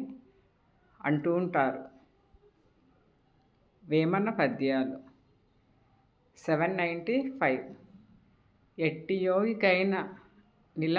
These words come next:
మన్మదావస్థ తెలియవచ్చు నేని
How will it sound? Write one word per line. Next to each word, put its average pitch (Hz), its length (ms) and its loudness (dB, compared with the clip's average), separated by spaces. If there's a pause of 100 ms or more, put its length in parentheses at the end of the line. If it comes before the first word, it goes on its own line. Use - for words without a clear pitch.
(120)
మన్మదావస్థ 170 960 2 (240)
తెలియవచ్చు 165 720 0 (600)
నేని 151 340 0